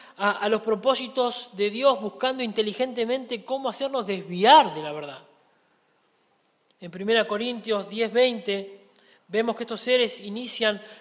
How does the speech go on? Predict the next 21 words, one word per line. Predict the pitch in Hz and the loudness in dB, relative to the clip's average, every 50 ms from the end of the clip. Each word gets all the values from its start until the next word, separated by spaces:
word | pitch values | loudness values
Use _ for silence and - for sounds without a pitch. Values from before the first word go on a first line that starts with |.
| - - | -10 -6
la | 202 190 | -6 -2
falsa | 190 - 233 240 226 - 226 | 2 4 4 6 6 4 4
adoración, | 202 202 196 196 180 - - 247 285 285 254 202 156 - - - - - _ _ _ _ _ _ _ _ _ _ _ _ _ _ _ _ _ _ _ _ _ _ _ _ - - - - _ _ _ _ _ _ _ _ _ _ _ _ _ _ _ _ _ _ _ | 4 4 4 2 2 0 2 4 4 4 4 2 -2 -10 -16 -20 -20 -20 _ _ _ _ _ _ _ _ _ _ _ _ _ _ _ _ _ _ _ _ _ _ _ _ -20 -20 -20 -20 _ _ _ _ _ _ _ _ _ _ _ _ _ _ _ _ _ _ _
sacrificando | - - 190 175 196 196 196 196 180 214 226 233 226 220 | -14 -12 -8 -6 -6 -6 -8 -2 2 2 2 4 2 0
los | 196 180 - - | 0 -2 -2 -4
ídolos. | 269 285 262 226 196 170 156 151 - - - - - - - _ _ - | 0 2 2 2 2 0 -4 -8 -12 -18 -20 -20 -20 -20 -20 _ _ -14
En | 190 180 | -12 -10
Primera | 180 196 202 208 226 240 233 220 | -6 -6 -2 0 2 2 2 0
Timoteo | 226 220 202 202 196 202 240 240 220 214 | 0 -2 -4 -4 -4 -2 0 0 0 0
capítulo | 214 196 214 226 202 220 208 196 | 0 -2 -2 -4 -2 -2 -2 -2
cuatro, | 190 208 247 269 262 240 214 | 0 2 2 2 4 2 0
verso | 190 208 202 196 - 214 | 0 0 -2 -4 -4 -4
uno, | 226 247 262 247 | -4 -2 -2 0
vemos | 220 220 226 226 226 - | 0 0 0 0 -2 -4
que | - 226 | -4 -6
estos | 226 - 220 196 | -6 -6 -8 -6
seres | - - 254 262 240 240 | -2 0 2 2 2 0
fomentan | - 220 208 208 226 247 269 262 240 233 247 240 233 233 220 208 - - - - - | -2 -4 -4 0 0 0 0 0 0 0 0 2 0 -2 -4 -8 -10 -16 -20 -10 -6
la | 202 190 | -6 -6
falsa | 185 - - 233 254 240 247 240 | -4 2 4 4 4 6 6 6
doctrina, | 220 202 202 190 196 - - 214 269 294 269 233 185 156 - | 6 6 6 2 0 -2 -2 -2 0 2 2 2 0 0 -2